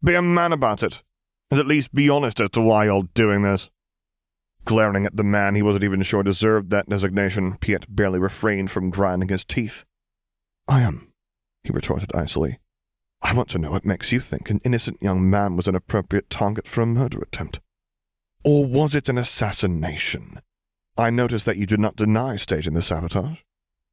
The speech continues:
Hurst's eyes widened and he hissed a curse under his breath. "Know your place, you backwater degenerate," he growled at Piet. "I do not need to talk to you, and I know my rights."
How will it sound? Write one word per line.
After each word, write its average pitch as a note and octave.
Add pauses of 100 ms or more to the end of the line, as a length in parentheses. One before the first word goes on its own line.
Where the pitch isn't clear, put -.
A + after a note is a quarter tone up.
(220)
Hurst's -
eyes G#2
widened F#2+
and F#2
he F#2+
hissed -
a -
curse -
under F2
his E2+
breath. F#2 (640)
"Know F3+
your F2
place, E2
you E2 (160)
backwater G2+
degenerate," G2 (260)
he E2
growled D#2+
at D#2+
Piet. D#2+ (520)
"I C3+
do D3
not F#3+
need D3
to B2
talk -
to F#2
you, F#3 (600)
and D3
I D#3+
know F3
my E3+
rights." -